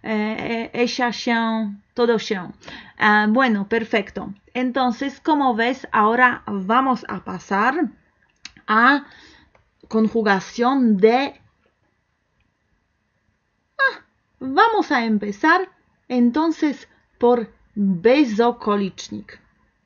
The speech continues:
Mira, si ya dijimos que ci está último, como del verbo lubimy vamos a poner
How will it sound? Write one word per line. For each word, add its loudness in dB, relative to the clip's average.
Mira, 2
si -10
ya 2
dijimos -2
que -6
ci 6
está 2
último, 0
como 4
del 4
verbo 0
lubimy 6
vamos 2
a -4
poner -2